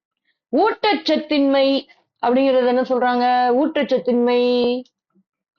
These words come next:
மைனரிஸ்ட், மைனரிஸ்ட். ஊட்டச்சத்தின்மைன்னா மைனரிஸ்ட் ஊட்டச்சத்தின்மை. எம் ஏ எல் என் ஓ யூ ஆர் ஐ எஸ்.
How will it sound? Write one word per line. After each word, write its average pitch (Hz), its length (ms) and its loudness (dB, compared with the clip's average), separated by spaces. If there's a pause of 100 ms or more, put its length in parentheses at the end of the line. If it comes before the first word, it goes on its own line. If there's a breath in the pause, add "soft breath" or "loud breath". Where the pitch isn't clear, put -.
(320)
மைனரிஸ்ட், 175 760 0 (800)
மைனரிஸ்ட். 180 720 -2 (200)
ஊட்டச்சத்தின்மைன்னா 202 1300 -2 (480)
மைனரிஸ்ட் 160 720 -2
ஊட்டச்சத்தின்மை. 175 1400 -2 (840)
எம் 160 320 -2
ஏ 240 360 -2 (1200)
எல் 175 560 0
என் 202 560 -2 (720)
ஓ 170 320 0
யூ 196 520 0 (680)
ஆர் 175 480 0
ஐ 175 280 0
எஸ். 254 420 0